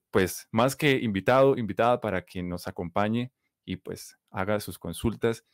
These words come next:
y se interese más. Este es el segundo ciclo de conferencias. Entonces, ¿quiénes nos acompañan hoy como invitadas? Teresita Aguilar Álvarez. Ella nos va a hablar sobre el origen y evolución de la vida, y también tenemos a Beatriz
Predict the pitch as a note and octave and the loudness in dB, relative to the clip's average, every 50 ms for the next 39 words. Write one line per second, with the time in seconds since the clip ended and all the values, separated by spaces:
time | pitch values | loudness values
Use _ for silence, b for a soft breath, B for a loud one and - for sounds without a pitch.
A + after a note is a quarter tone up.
0 | _ _ A#2+ G2 - G2+ F#2+ F2+ - F#2+ G#2+ A#2+ A2+ - G#2 - - _ _ _ | _ _ -8 -6 -4 -4 -4 -2 2 2 2 2 2 0 -6 -14 -16 _ _ _
1 | - G2 F#2 E2+ - - - - G#2 - - A2 A#2 G2 - G2+ F2+ G2+ G#2 G2+ | -2 0 0 0 -2 -8 -14 -12 -12 -10 -8 -6 -6 -6 -6 -6 -4 -4 -4 -4
2 | G#2 - G#2 F#2 - G2 G2 F#2 b b b b b b _ - F#2 - F#2+ F2 | -4 -6 -8 -6 -4 -6 -6 -6 b b b b b b _ -6 -4 -2 -4 -4
3 | - - - - - - - - - _ b b b b b b B2+ C3+ C#3 F#3 | -6 -6 -8 -10 -10 -12 -14 -18 -20 _ b b b b b b 0 2 4 4
4 | F3+ D3+ B2 G#2 - - - - F3 F#3 G3 F#3+ F3+ E3+ E3+ D3 D3 C3 - D3+ | 4 6 4 2 0 -2 2 4 4 6 6 4 2 2 0 0 0 0 2 2
5 | D3+ D#3+ E3 D#3+ D3+ - - D3 D#3 C#3+ - E3 D3+ C#3+ C3 A#2+ A2 - B2 A2 | 2 2 2 0 0 2 2 2 2 2 0 0 0 2 2 2 2 0 -2 -2
6 | G#2 G#2+ G#2+ - C#3+ C3 A2 F2 E2+ - - - _ - B2 A2+ A2+ - - C#3+ | -2 -2 0 2 4 4 4 4 2 0 -4 -8 _ 0 2 2 2 0 -2 -4
7 | C#3+ - D#3 D3+ - - A#2 G#2 F2+ F#2+ G#2+ A#2 B2 C3 C3 - - _ _ - | 0 2 2 2 2 2 0 -2 -2 -2 0 2 2 2 0 -4 -8 _ _ 0
8 | G#2+ G#2+ G2+ F2 E2+ E2 - - - - _ _ _ _ _ _ _ - G#2+ A2 | 2 2 2 0 -2 -4 -6 -8 -16 -18 _ _ _ _ _ _ _ -2 0 2
9 | G#2+ A#2 A#2+ B2+ B2 A2 G2 F2+ G2 G#2+ G#2 A2+ A#2+ A#2 A2+ G#2 G2+ G#2+ B2+ - | 2 2 2 2 2 0 -2 0 2 4 4 6 4 4 4 4 4 4 2 0
10 | - - - - - G#2+ G2 F#2+ F#2+ G#2 G#2+ A2+ - - A2+ F#2 F#2 F2 G2 A#2 | -4 -10 -10 -4 -2 0 0 2 2 2 0 0 0 -2 -2 -2 0 0 0 -2
11 | C3 - D#3 D3 C#3+ - - A2 G#2 G2 F2 F2+ E2 E2+ - - A2 A2 B2 B2 | -2 -2 -2 -2 -2 -4 -4 -2 -2 0 0 -2 -4 -4 -2 0 0 0 2 4
12 | C3 C#3+ D#3 D#3 C3 A2+ F#2+ F#2 G#2 A#2+ E3 E3 - - G#2 - - F2+ F2 E2 | 4 4 4 4 4 2 2 2 2 0 0 -2 -6 -8 -8 -6 -6 -6 -4 -2
13 | F#2+ F#2+ G2 G#2+ A2 G2+ - G2 G2 F#2+ G2+ A2 A#2 - - A2+ F#2+ F2 E2+ E2+ | -2 0 0 0 -2 -4 -6 -6 -4 -4 -4 -4 -4 -4 -2 0 0 0 0 0
14 | F2 F2 - - G2+ A2 A#2 A#2+ - | -2 -4 -2 0 0 0 0 0 -2